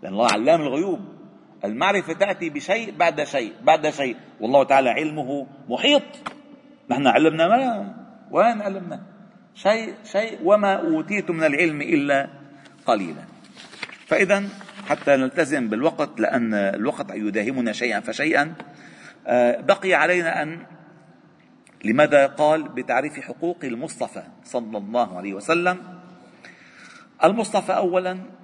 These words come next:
اسم مفعول، الله اصطفاه،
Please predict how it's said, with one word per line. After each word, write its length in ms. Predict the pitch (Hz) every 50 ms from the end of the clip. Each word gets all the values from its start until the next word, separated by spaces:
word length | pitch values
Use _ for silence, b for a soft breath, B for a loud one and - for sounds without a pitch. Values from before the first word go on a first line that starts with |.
| - - - - - - - _ _ _ _ _ _ _ _ _ _ _ _ _ _ _ -
اسم 360 | 165 165 - - 151 135 127
مفعول، 420 | 123 - - - 113 110 98 78 - - - - - - - - - - - - - - - - - - -
الله 280 | 117 135 175 160 131 110
اصطفاه، 460 | 101 - - - - - 92 -